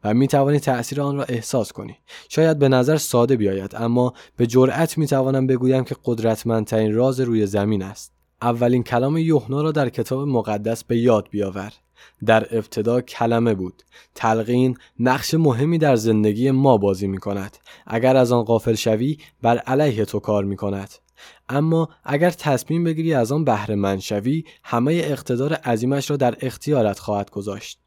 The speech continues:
مرد جوان گفت: «فکر می‌کنم متقاعد شدم تا امتحانش کنم، اما واقعیت این است که هنوز هم کمی بدگمانم.» اشکالی ندارد.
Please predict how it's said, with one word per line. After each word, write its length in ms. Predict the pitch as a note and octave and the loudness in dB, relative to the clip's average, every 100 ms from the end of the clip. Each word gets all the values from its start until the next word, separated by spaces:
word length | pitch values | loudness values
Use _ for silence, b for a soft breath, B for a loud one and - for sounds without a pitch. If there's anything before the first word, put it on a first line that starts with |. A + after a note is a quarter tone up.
| _ b b b | _ b b b
مرد 360 | G#2 A2+ A#2+ | 0 2 2
جوان 400 | A#2 A#2 A#2 B2+ | 2 2 2 0
گفت: 400 | B2 D3 C#3+ - _ _ _ | 2 0 0 -10 _ _ _
«فکر 320 | - F#3 - | -6 -6 -4
می‌کنم 300 | C#3+ C3+ D#3+ | -4 0 0
متقاعد 500 | C#3 A2+ A2+ A#2 B2 | 0 0 0 2 2
شدم 260 | - A2 A2 | 0 -2 -2
تا 140 | A2 | -4
امتحانش 560 | A2+ G#2+ A#2+ A#2 G2 - | -4 -2 0 -2 -2 -6
کنم، 280 | G2 F#2 - _ B B | -10 -10 -16 _ B B
اما 220 | A#2 D3 | -2 0
واقعیت 500 | D3 C#3 C3 D3 D#3 | 4 4 4 2 0
این 100 | D#3+ | -2
است 160 | E3+ - | -2 -4
که 80 | E3 | -6
هنوز 360 | C#3 C3+ D#3+ | -4 -4 -4
هم 180 | D#3+ D#3+ | -4 -6
کمی 300 | - D#3 E3 | -6 -4 -2
بدگمانم.» 720 | B2+ G#2 - G#2+ A2+ F#2+ F#2 - _ _ _ _ _ _ _ _ - | -2 -4 -2 0 0 -2 -6 -16 _ _ _ _ _ _ _ _ -4
اشکالی 420 | C3 - C3+ C#3+ | -2 2 2 4
ندارد. 680 | B2+ A#2 G#2 F2+ - - | 2 2 0 -4 -12 -20